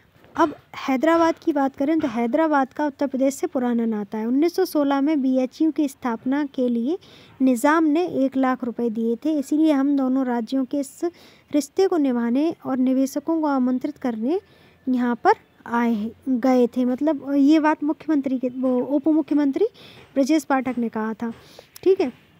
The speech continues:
और जो response मिला उनको वो हौसला बढ़ाने वाला था। तेलंगाना औद्योगिक क्षेत्र में काफ़ी विकसित हुआ है,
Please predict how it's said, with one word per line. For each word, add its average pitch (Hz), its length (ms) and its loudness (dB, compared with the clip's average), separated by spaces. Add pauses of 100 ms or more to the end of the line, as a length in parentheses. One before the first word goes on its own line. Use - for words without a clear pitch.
(500)
और 262 60 2
जो 294 180 2
response 294 580 2
मिला 320 240 4
उनको 320 300 0
वो 311 140 0
हौसला 247 380 0
बढ़ाने 226 360 0
वाला 269 240 0
था। 277 180 -2
तेलंगाना 277 640 0
औद्योगिक 254 380 -2
क्षेत्र 262 300 -2
में 262 120 0
काफ़ी 233 340 -4
विकसित 262 440 -6
हुआ 254 180 -2
है, 262 380 -8